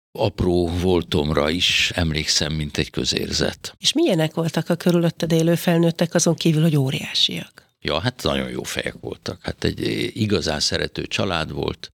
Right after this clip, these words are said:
Speaker 1: Semmiféle súlyos és engem megnyomorító <laughs> bántalmazásról nem tudok beszámolni, lelkiről vagy fizikairól.
Speaker 2: Pedig az a művészethez néha jól tudna jönni, ha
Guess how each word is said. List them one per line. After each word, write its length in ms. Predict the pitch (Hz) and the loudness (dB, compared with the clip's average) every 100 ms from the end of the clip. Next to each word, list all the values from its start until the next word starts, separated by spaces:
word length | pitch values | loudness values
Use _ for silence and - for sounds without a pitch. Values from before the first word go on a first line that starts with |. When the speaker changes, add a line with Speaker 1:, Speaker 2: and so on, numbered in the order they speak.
| - | -6
Speaker 1:
Semmiféle 1080 | - - 131 110 95 - 101 87 90 101 95 | -2 0 2 2 2 0 0 0 2 2 0
súlyos 540 | - 113 101 87 - | 0 2 2 2 2
és 200 | 92 - | 0 0
engem 300 | - 87 82 82 | 0 0 -2 0
megnyomorító 1080 | 90 80 82 80 76 - - - 135 - - - | -2 0 0 0 0 -2 -2 0 0 0 -6 -8
<laughs> 260 | - - - | -8 -8 -10
bántalmazásról 1080 | 85 90 85 82 82 82 82 80 - - 78 | -4 -2 -2 -4 -4 -4 -4 -2 -4 -4 -4
nem 140 | 80 82 | -6 -6
tudok 340 | - 78 80 | -8 -8 -4
beszámolni, 760 | - - 85 80 78 71 71 65 | -2 0 -2 -4 -4 -4 -4 -4
lelkiről 580 | 67 - - 65 62 | -4 -4 -6 -4 -4
vagy 200 | - - | -4 -6
fizikairól. 720 | - 98 - - - - - - | -2 -2 -2 -4 -4 -4 -4 -4
Speaker 2:
Pedig 280 | 202 208 208 | -4 -4 -2
az 140 | 214 | -2
a 60 | 233 | 0
művészethez 640 | 240 196 196 - 175 180 | 0 2 2 2 0 2
néha 280 | 175 185 175 | 2 2 2
jól 220 | 180 185 | 4 2
tudna 280 | 165 170 180 | 2 2 4
jönni, 380 | 170 170 170 | 4 4 2
ha 80 | 175 | 0